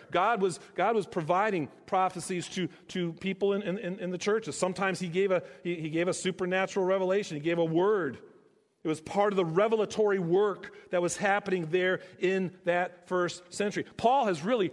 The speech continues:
already brought this up again in his letter to the Thessalonians. Again, if you want to go back and look at chapter two and verse thirteen, Paul says, "For this reason, we also thank God without ceasing, because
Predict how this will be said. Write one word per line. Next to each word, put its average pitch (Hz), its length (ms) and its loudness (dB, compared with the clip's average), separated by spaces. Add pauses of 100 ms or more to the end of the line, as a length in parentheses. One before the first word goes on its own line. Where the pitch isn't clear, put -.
already 202 360 2
brought 175 500 0
this 170 280 -2
up 220 300 0
again 156 640 -2 (880)
in 185 180 0
his 165 240 0
letter 175 280 2
to 175 160 -2
the 147 100 0
Thessalonians. 143 920 -2 (440)
Again, 180 380 0
if 170 100 -4
you 185 60 0
want 180 100 2
to 170 40 -4
go 165 120 4
back 170 480 2
and 151 140 -2 (180)
look 170 180 -2
at 165 80 -6
chapter 185 420 -2
two 170 460 -2 (920)
and 160 160 -4
verse 170 280 -2
thirteen, 175 540 -4
Paul 185 240 0
says, 175 300 -2
"For 175 100 -4
this 170 220 -2
reason, 175 420 -2 (240)
we 165 200 0
also 185 360 2
thank 175 320 -2
God 170 300 2
without 160 340 -2
ceasing, 180 480 -4
because 160 320 -4